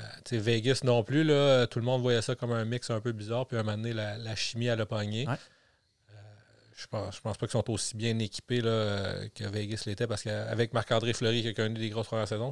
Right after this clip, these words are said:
Speaker 1: quoique Grubauer, s'il peut continuer ses succès qu'il y a eu avec le Colorado, pour-, pourrait créer des surprises, sauf que, euh, je, euh, je suis pas sûr. Ça va être difficile pour eux autres cette année.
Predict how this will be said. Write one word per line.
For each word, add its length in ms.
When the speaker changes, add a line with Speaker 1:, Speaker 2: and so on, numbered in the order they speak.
Speaker 1:
quoique 320
Grubauer, 720
s'il 240
peut 140
continuer 360
ses 160
succès 340
qu'il 160
y 20
a 40
eu 60
avec 220
le 80
Colorado, 580
pour-, 180
pourrait 280
créer 280
des 120
surprises, 460
sauf 220
que, 140
euh, 180
je, 220
euh, 300
je 80
suis 140
pas 160
sûr. 280
Ça 140
va 80
être 60
difficile 380
pour 180
eux 140
autres 180
cette 160
année. 220